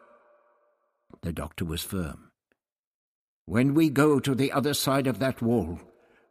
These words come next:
we all go together. Splitting up is not a good idea." Barbara agreed, and added that fetching Susan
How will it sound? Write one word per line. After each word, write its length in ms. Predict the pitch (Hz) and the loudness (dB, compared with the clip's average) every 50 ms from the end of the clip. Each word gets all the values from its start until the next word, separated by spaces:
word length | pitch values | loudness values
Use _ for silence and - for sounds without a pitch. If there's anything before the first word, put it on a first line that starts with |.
| _ | _
we 300 | - 110 104 135 135 127 - - | -2 2 4 4 4 4 2 0
all 380 | - 147 147 151 151 160 156 156 | 2 4 4 6 6 4 4 2
go 540 | 120 - 107 113 123 131 127 123 131 131 117 | 0 -2 -2 2 2 4 4 2 2 0 -2
together. 560 | - - 117 113 104 135 135 127 101 87 - - - - - _ _ _ _ _ _ _ _ _ _ _ _ _ _ _ _ _ _ _ _ - - | -2 -2 0 2 2 2 2 2 0 -4 -8 -10 -18 -20 -20 _ _ _ _ _ _ _ _ _ _ _ _ _ _ _ _ _ _ _ _ -18 -16
Splitting 480 | - - - - 123 120 - 117 110 | -16 -8 -4 -2 -2 0 2 2 4
up 240 | 107 95 - - - - - _ - - _ _ _ _ _ _ _ _ _ _ _ _ - | 2 2 0 -4 -14 -20 -20 _ -20 -20 _ _ _ _ _ _ _ _ _ _ _ _ -6
is 180 | 90 101 - | -4 0 2
not 340 | 120 110 104 - - - - - | 2 2 2 0 -4 -10 -8 -6
a 80 | 104 | -4
good 240 | 87 85 98 90 85 | -2 -2 -2 -2 -2
idea." 500 | 85 82 80 73 - 76 67 69 - - _ _ _ _ _ _ _ _ _ _ _ _ _ _ _ _ _ _ _ _ _ _ _ _ _ _ _ | -4 -4 -4 -4 -6 -6 -6 -8 -12 -16 _ _ _ _ _ _ _ _ _ _ _ _ _ _ _ _ _ _ _ _ _ _ _ _ _ _ _
Barbara 340 | - 87 95 113 113 131 120 - | -8 -6 -4 -4 -4 -6 -8 -8
agreed, 640 | 127 117 107 107 110 123 104 85 - - - - _ _ _ _ _ _ _ _ _ _ _ _ _ _ _ _ _ _ _ | -8 -8 -6 -4 -2 -2 -4 -4 -8 -12 -18 -20 _ _ _ _ _ _ _ _ _ _ _ _ _ _ _ _ _ _ _
and 200 | - - 82 - | -12 -10 -6 -4
added 460 | 95 101 113 107 131 139 143 135 - - - - | -2 0 0 2 2 2 2 0 -4 -8 -10 -8
that 160 | 101 92 - | -8 -8 -6
fetching 480 | - - 143 135 - - 156 151 156 135 | -4 -2 -2 -2 -2 -2 -2 -2 -2 -2
Susan 600 | - - - 156 143 120 - 95 90 85 80 | -2 0 2 2 2 2 0 -2 -2 -4 -4